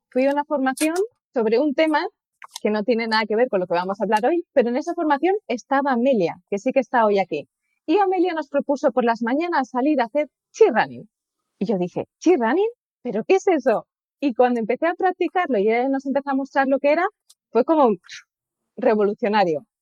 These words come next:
Y por eso le he invitado a ella y a su marido, Rafael, a que vengan y nos compartan un poco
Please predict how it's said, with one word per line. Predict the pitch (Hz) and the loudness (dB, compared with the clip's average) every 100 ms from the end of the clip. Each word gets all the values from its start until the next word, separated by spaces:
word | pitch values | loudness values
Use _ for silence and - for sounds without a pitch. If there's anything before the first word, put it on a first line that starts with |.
| _ - | _ -4
Y | 226 | 0
por | 226 214 | 0 0
eso | 277 294 | 0 -2
le | 294 | -2
he | |
invitado | 294 285 302 311 349 415 - | -2 0 0 0 -2 -4 -6
a | 208 202 | -4 0
ella | 247 240 220 | 2 2 0
y | 196 | 0
a | |
su | 190 214 | -4 -4
marido, | 190 254 311 359 440 _ | 0 0 0 0 -4 _
Rafael, | 214 196 220 302 370 392 _ - | -10 -2 2 2 2 -2 _ -8
a | |
que | 202 196 | -4 -2
vengan | 220 262 294 311 330 | 2 2 2 0 -4
y | 202 | -4
nos | 214 202 | -4 -4
compartan | - 214 214 240 277 254 | -4 -2 0 0 0 0
un | 233 | 0
poco | 269 320 330 | 0 0 -2